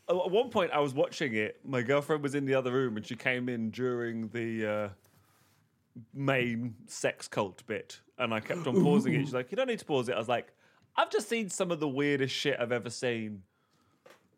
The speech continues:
Speaker 1: Like, I paused it on some boobs, and she was like, "Oh, watching boobs, are you?" I was like, "This is a cutaway from something that you would find horrendously disturbing,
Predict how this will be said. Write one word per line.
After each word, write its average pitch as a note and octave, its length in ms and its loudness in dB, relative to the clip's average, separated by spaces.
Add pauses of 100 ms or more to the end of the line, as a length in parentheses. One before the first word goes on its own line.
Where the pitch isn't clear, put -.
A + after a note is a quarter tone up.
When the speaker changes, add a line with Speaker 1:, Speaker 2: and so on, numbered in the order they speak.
(680)
Speaker 1:
Like, B2+ 200 0
I C#3 60 0
paused D3+ 400 2
it D#3 120 2
on B2+ 220 2
some B2 420 0
boobs, G#2 500 -4
and A2+ 140 -6
she A#2+ 160 -6
was G#2+ 220 -6
like, - 380 -6 (920)
"Oh, A2 340 0 (340)
watching A#2+ 320 -2
boobs, C3 300 2
are G#2+ 120 4
you?" G#2 80 0
I - 40 0
was G2+ 100 -4
like, G#2 240 -2 (840)
"This A3+ 220 2
is G3+ 140 -2
a G3 40 0
cutaway G#2 720 2
from A#2 220 -6
something A#2 380 -4
that A#2 100 -4
you C3 240 0
would A#2+ 140 0
find A2 480 -2
horrendously A2 640 0
disturbing, G2 640 -4